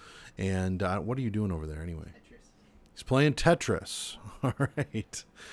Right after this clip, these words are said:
Speaker 1: Good times. We have a concert tonight that we'll be doing, and, uh, for a local church and guests that are coming. And I thought, uh, while I had a little bit of time here, I would sit down and just visit with you on this topic, "Where there is no vision, the people perish."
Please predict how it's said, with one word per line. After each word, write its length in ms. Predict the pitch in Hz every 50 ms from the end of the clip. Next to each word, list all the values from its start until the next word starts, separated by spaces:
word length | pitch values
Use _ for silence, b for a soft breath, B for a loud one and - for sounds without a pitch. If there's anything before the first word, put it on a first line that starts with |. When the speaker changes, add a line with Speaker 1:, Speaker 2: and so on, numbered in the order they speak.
| B B B B B B 117
Speaker 1:
Good 220 | 113 135 139 117 -
times. 600 | 135 123 117 107 92 87 82 78 78 - - 92
We 200 | 92 107 107 104
have 140 | 113 98
a 20 | 90
concert 520 | - 131 127 123 135 127 - 113 98 80
tonight 360 | - - 95 90 90 101 101
that 100 | - 87
we'll 180 | 73 87 85 82
be 140 | 80 85 85
doing, 460 | 82 90 95 101 110 127 151 165 B B B B B B B B -
and, 340 | 90 90 85 82 85 85 87
uh, 60 | 85
for 160 | - - 101
a 40 | 95
local 300 | 101 110 110 - 110 98
church 400 | - - 135 135 143 139 - -
and 160 | 92 87 82
guests 400 | 85 107 117 127 - - - -
that 180 | 101 107 104 92
are 120 | 90 87
coming. 420 | - - 127 127 131 135 139 143 139 B B B B B B B B -
And 280 | - 92 90 90 90
I 100 | 90 87
thought, 380 | - - 104 101 98 - - 101
uh, 40 | 95
while 260 | 92 92 101 98 92
I 80 | 87 87
had 220 | - 104 98 95
a 40 | 92
little 220 | 92 95 95 95
bit 100 | 92 92
of 120 | 90 87 -
time 320 | - 104 98 98 95 90
here, 160 | 92 92 87
I 20 | 87
would 140 | 87 -
sit 200 | - - 113 95
down 320 | - 107 101 101 101 98 98
and 140 | 92 87 85
just 260 | 90 95 90 - -
visit 300 | 95 107 113 104 104 -
with 240 | 90 95 90 - 92
you 220 | 92 92 92 92 B B B B B B B B -
on 160 | 117 120 131
this 220 | 147 190 180 -
topic, 500 | - - 175 202 208 196 - 110 92 -
"Where 220 | 107 117 127 151 151
there 220 | 156 151 147 151
is 180 | 151 143 127 135
no 160 | 123 113 107
vision, 840 | 98 95 104 131 160 180 156 120 104 95 82 78 80 90 104 113
the 140 | 104 113 107
people 640 | 92 - - 175 196 190 - 123 104 104 113 127 -
perish." 760 | - 165 165 175 170 160 131 107 85 78 - - - -